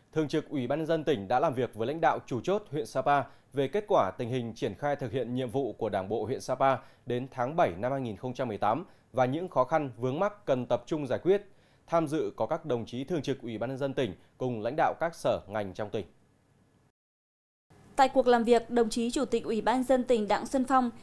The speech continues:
Speaker 2: ghi nhận, đánh giá cao những kết quả nổi bật của huyện Sapa đạt được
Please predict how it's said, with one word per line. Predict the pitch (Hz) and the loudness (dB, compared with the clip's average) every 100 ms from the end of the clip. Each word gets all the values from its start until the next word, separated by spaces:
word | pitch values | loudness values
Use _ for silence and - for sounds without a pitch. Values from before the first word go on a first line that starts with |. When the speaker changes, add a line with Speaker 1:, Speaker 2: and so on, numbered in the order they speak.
| - | -18
Speaker 2:
ghi | 240 294 | -2 4
nhận, | 277 262 202 | 6 6 2
đánh | 214 | -4
giá | 208 220 | -2 -2
cao | 254 254 | 0 -2
những | 240 | -2
kết | 330 330 | -4 0
quả | 254 | 2
nổi | 196 202 190 | 2 2 2
bật | 196 - | 0 -2
của | - 202 | 0 0
huyện | 226 | -2
Sapa | 196 240 247 240 | -2 0 2 2
đạt | 208 208 | 2 0
được | 202 208 | 0 -2